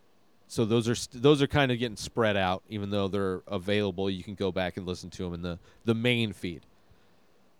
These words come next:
So that's one of the big things I've worked on. <clears throat> Worked on for probably from the moment I woke up to the moment I went to sleep for a couple days. Um, and while doing that, I did not feel like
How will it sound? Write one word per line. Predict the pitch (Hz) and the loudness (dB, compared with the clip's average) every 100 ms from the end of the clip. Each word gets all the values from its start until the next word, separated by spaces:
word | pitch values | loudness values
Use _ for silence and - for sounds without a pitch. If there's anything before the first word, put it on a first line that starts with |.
| _ _ _ _ _ _ _ _ - | _ _ _ _ _ _ _ _ -2
So | 151 | 10
that's | 196 240 - | 12 12 12
one | 196 175 | 10 10
of | |
the | 151 | 10
big | 131 135 107 | 10 8 8
things | 135 117 110 | 2 2 4
I've | 107 | 4
worked | 101 98 - | 4 2 2
on. | 95 85 - - _ | -2 -2 -6 -18 _
<clears throat> | 165 156 160 131 127 | -6 -2 -2 -2 0
Worked | 139 120 | 0 6
on | 135 123 | 6 6
for | 131 | 2
probably | - 135 127 123 123 120 120 110 135 | 6 8 8 6 4 6 4 2 -4
from | - 131 | -4 -2
the | 117 | 4
moment | 127 143 139 | 6 8 8
I | 131 | 8
woke | 139 135 202 | 8 8 8
up | 190 | 8
to | - 156 | 4 -2
the | |
moment | 147 139 135 | 2 4 4
I | |
went | 127 123 | 4 2
to | 123 | 0
sleep | - 123 117 | 0 2 2
for | 120 | 0
a | 107 | 2
couple | 110 - 92 | 0 -2 -4
days. | 85 55 - - - | -6 -8 -18 -20 -6
Um, | 104 107 107 104 95 87 - _ _ _ _ _ _ _ - | 2 4 4 2 -2 -6 -16 _ _ _ _ _ _ _ -6
and | 131 127 | -4 6
while | 127 165 233 233 | 12 12 12 10
doing | 147 208 254 180 | 6 4 4 4
that, | 110 104 113 - _ _ _ _ _ _ _ _ _ - - _ _ _ _ - | 2 0 -2 -12 _ _ _ _ _ _ _ _ _ -20 -20 _ _ _ _ 8
I | 113 156 | 10 12
did | 196 | 10
not | 160 135 143 | 8 6 4
feel | - 120 127 123 | 0 2 4 6
like | 113 113 - | 6 4 -2